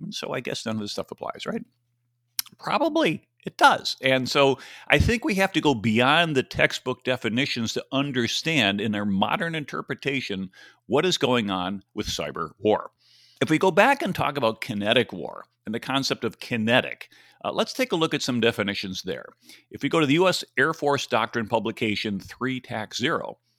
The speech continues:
kinetic is defined as relating to actions designed to produce effects, including the forces and energy of moving bodies and directed energy, including physical damage to, alteration of, or destruction of targets.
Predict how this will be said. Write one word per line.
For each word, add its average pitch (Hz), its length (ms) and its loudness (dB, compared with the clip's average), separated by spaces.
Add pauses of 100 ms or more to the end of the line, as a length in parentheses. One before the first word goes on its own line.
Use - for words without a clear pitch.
(260)
kinetic 156 420 2
is 113 120 0
defined 101 420 -2
as 104 140 -4
relating 165 640 -2
to 190 200 -2
actions 147 480 4
designed 123 460 0
to 143 80 0
produce 127 420 -2
effects, 101 460 -2
including 110 540 -4 (220)
the 110 100 -6
forces 180 600 0
and 165 140 -2
energy 156 360 -2
of 104 120 0
moving 107 340 -4
bodies 139 520 0
and 151 240 -6
directed 139 520 -2
energy, 156 680 -4 (360)
including 123 440 2
physical 170 420 0
damage 107 480 2
to, 110 300 -4 (400)
alteration 135 640 0
of, 90 280 0
or 127 180 2
destruction 135 720 -4 (100)
of 113 320 2 (160)
targets. - 600 -2